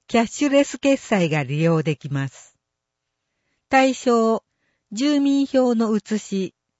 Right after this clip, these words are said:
戸籍、印鑑登録、税関係の各種証明書にかかる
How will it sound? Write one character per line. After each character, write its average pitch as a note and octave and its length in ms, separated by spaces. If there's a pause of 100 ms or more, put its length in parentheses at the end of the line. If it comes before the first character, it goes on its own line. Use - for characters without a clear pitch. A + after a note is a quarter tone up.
(540)
戸 A#3+ 120
籍、 C4 520 (220)
印 B3+ 240
鑑 B3+ 340
登 A3+ 240
録、 C#3+ 440 (180)
税 C#4 320
関 B3+ 300
係 F3 260
の D3+ 220
各 - 300
種 F3 140
証 A#3+ 300
明 A#3 240
書 A#3 140
に F3 100
か - 180
か F#3+ 160
る D3 220